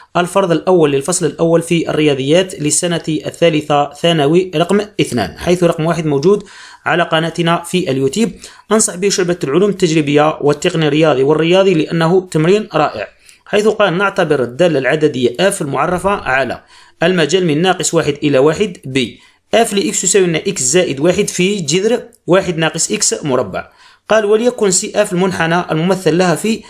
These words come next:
معلم متعامد ومتجانس او اي جي". قال: "واحد، ادرس قابلية الاشتقاق عند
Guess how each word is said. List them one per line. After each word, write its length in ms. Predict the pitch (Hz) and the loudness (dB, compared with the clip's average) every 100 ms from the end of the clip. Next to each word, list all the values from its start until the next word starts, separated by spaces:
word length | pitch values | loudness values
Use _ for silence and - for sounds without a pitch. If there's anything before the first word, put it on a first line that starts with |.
| - - | -20 -2
معلم 420 | 160 165 170 202 | 0 0 0 0
متعامد 480 | 185 180 156 190 165 | 0 0 0 0 0
ومتجانس 880 | 156 196 196 170 170 151 160 202 - 196 | 2 2 0 -4 0 0 2 0 0 2
او 220 | 208 208 | 2 2
اي 200 | 208 226 | -2 -2
جي". 400 | 135 127 101 - _ _ _ - | -2 0 0 -4 _ _ _ 0
قال: 200 | 220 208 | 2 2
"واحد، 340 | 190 226 226 - | 2 0 0 -2
ادرس 260 | 214 214 214 | -2 0 0
قابلية 500 | 202 180 190 196 160 | -2 0 0 0 -2
الاشتقاق 760 | - - - 156 170 202 214 - | -4 -6 -4 -2 2 0 -2 -4
عند 300 | 170 170 123 | -2 0 -2